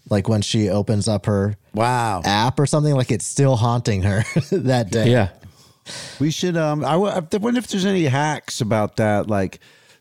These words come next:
Speaker 2: deleting it or something you
Speaker 1: Yeah.
Speaker 2: could put in the way of it so that that pops up first. But yeah, that thing was pesky. And, uh, did
Speaker 1: <laughs>
Speaker 2: you,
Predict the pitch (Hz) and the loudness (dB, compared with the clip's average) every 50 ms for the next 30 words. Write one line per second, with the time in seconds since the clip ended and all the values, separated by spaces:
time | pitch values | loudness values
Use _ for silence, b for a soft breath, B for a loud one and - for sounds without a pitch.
0 | b - 131 123 131 147 156 165 160 160 170 165 160 160 165 160 160 156 151 151 | b 0 0 2 2 4 4 4 2 2 2 2 0 0 0 0 2 2 2 2
1 | 151 151 139 117 110 101 - - 143 135 - - 147 135 135 135 90 87 - 101 | 2 2 2 2 2 2 2 0 0 0 0 0 0 2 2 2 0 0 -2 -2
2 | - - 147 151 139 139 120 120 107 98 107 113 123 139 139 143 139 135 147 143 | 0 0 2 2 2 2 2 0 0 0 0 0 0 2 0 0 0 0 0 0
3 | - - - 131 113 110 107 - - 123 120 117 - - - 127 131 127 - - | -2 -2 -2 0 2 2 0 0 0 0 0 -2 -2 -2 -2 -2 -2 -2 -2 -2
4 | 139 131 120 - - - 120 120 131 139 131 - - - - _ _ _ _ _ | -2 -2 -2 -2 -6 -4 -2 -2 -2 -2 -4 -6 -10 -16 -18 _ _ _ _ _
5 | _ _ _ _ _ _ _ _ _ - 120 135 147 151 139 139 156 156 - - | _ _ _ _ _ _ _ _ _ -6 -2 0 0 0 0 0 -2 -2 -2 -2
6 | 185 185 170 160 143 - - - 160 151 - - - 107 82 80 - _ _ _ | -2 0 0 0 -2 -2 -2 -2 -2 -2 -2 -4 -6 -8 -8 -8 -10 _ _ _
7 | _ _ _ _ _ _ _ _ _ _ _ _ _ - - 117 120 123 123 120 | _ _ _ _ _ _ _ _ _ _ _ _ _ -6 -2 0 0 0 2 2
8 | 123 123 120 - - 151 226 | 0 0 2 2 2 2 2